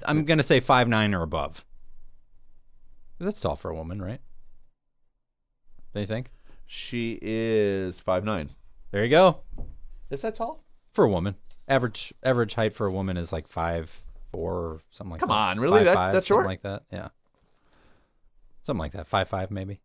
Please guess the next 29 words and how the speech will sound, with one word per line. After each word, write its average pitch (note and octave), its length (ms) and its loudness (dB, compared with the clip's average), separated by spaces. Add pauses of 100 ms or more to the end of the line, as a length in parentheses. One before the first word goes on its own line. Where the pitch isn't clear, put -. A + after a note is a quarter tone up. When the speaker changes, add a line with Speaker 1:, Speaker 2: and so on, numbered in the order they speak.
Speaker 2:
Wow. - 260 -16 (880)
Um, D#3+ 340 4
in G3+ 140 4
addition G3 320 2
to E3+ 100 0
firings, D3+ 540 4
Simon D3+ 400 0
Cowell D3+ 280 6
is C3+ 120 2
also E3 360 2
currently C3+ 320 -2
busy C3 280 2
developing B2+ 500 2
a C3 160 0
D C#3+ 300 0
J B2 320 2
talent G#2 420 -2
search - 280 0
show. F2+ 280 4
Speaker 1:
Wow, A#2 100 10
that's C3 240 8
relevant. F#2+ 560 4 (1800)
It, D3 200 0 (140)
I, E3+ 180 -6
has D#3 180 0
he A#3+ 100 2
lost A3 260 8
his G#3 120 0
mind? F#3+ 360 4